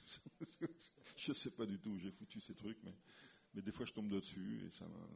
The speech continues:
Ouais, ouais, non, non, il n'y a pas de, trop de logique. Mais j'aime bien travailler, euh, à l'instinct et à l'énergie, tu vois. Et, euh, comme, euh, plus ça va, plus, moins je crayonne,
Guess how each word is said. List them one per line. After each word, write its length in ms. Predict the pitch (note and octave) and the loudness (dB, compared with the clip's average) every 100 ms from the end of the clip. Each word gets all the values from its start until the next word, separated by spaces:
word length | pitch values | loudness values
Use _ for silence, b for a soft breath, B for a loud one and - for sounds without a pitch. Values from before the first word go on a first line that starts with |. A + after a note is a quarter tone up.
| F2 - - - - | -12 -14 -18 -20 -6
Ouais, 140 | F#2+ G#2 | 4 6
ouais, 80 | G#2 | 6
non, 180 | G2 | 4
non, 120 | F2+ F2+ | 2 0
il 40 | |
n'y 60 | F2+ | 0
a 40 | |
pas 140 | B2+ | 0
de, 100 | B2 A#2 | -2 -4
trop 200 | - B2 | 0 0
de 80 | |
logique. 300 | A2 A2 A2 - | 2 0 -2 0
Mais 100 | A#2 | 0
j'aime 160 | C#3 | 2
bien 120 | D#3 F#3+ | 0 -2
travailler, 480 | - B2+ C3 C#3 | -2 -2 0 0
euh, 300 | B2+ G2+ G2+ F#2 | 0 0 -2 -4
à 80 | - | -4
l'instinct 680 | G#2+ A2+ - B2 B2 B2 G#2+ | -4 -4 -4 -4 -2 -2 -2
et 280 | G2+ G2 - B B | -2 -2 -8 B B
à 80 | A2 | -2
l'énergie, 540 | A2 A2+ G2 F#2+ A#2 - _ _ - | 2 2 0 -4 -8 -12 _ _ -8
tu 100 | F#2+ | -2
vois. 180 | G2 A2+ - - - | -2 -2 -10 -20 -12
Et, 220 | F#2 F#2+ F#2+ | -6 -2 -2
euh, 480 | F#2 F#2 F2+ F2+ F2+ F2 F2 - - G1+ G1+ - B B B B B - | -2 -4 -6 -6 -6 -8 -8 -10 -12 -12 -14 -16 B B B B B -2
comme, 200 | A#2 A2+ | 2 4
euh, 140 | G#2 - | 2 0
plus 120 | - B2+ | -10 -4
ça 160 | B2+ | -2
va, 140 | A#2 C#3 | 0 -2
plus, 200 | - B2+ | -2 -2
moins 220 | A2 B2+ | 2 2
je 100 | - | 0
crayonne, 520 | - A#2 A#2 B2 C#3+ | 0 4 4 2 -4